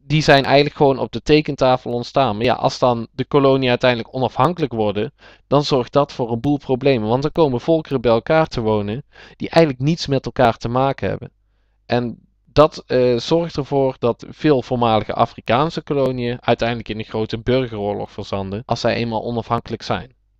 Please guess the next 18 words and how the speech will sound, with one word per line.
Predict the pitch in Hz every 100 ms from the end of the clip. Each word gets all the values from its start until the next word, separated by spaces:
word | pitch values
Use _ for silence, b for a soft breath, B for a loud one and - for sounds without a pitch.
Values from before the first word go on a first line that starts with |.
| B _
Het | 131 -
culturele | - 185 147 139 190 220
gevolg | 196 175 190 180
van | - 160
modern | 160 151 156 147
imperialisme | 147 139 143 135 139 - 127 139 B B B
is | 139 -
dat | 127
de | -
westerse | 104 170 - 147 131
cultuur | 127 - 185 190
heel | 170 160
erg | 151 147
wordt | 139 131
uitgebreid | 131 135 143 123 123 120
en | - 131
dat | 127
tast | - 139 -